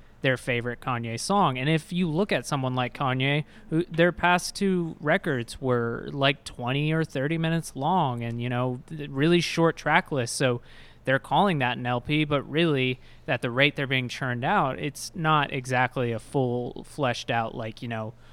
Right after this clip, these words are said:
I don't know. I, there really is no rule of what, uh, distinguishes a,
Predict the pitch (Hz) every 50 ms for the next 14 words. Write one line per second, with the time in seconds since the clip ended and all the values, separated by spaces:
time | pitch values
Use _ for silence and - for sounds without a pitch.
0 | - - - - - - - - - 135 151 147 127 123 117 113 - - 165 185
1 | - - - - - - - 175 175 160 156 170 175 165 147 143 139 135 - 151
2 | 139 127 120 113 123 127 127 123 120 120 110 107 - 135 120 117 117 120 - -
3 | - - 165 147 135 123 120 120 117 120 123 - - - - - 151 135 - -
4 | - 139 127 123 120 117 - - 123 117 113 110 113 - 131 120 113 113 113 117
5 | - -